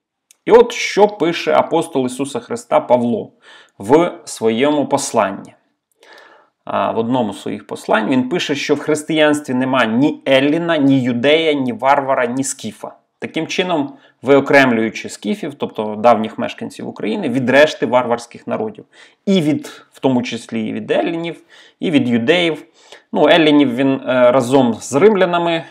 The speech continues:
е, так би мовити, сполучав, тому що це одна антична цивілізація.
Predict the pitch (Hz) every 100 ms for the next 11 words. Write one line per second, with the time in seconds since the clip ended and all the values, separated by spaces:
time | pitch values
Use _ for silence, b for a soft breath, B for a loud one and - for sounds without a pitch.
0 | B 147 135 135 127 - 135 135 135 -
1 | 139 - 135 135 - 127 - 113 - -
2 | - 131 104 117 127 110 120 - - -
3 | - - - - -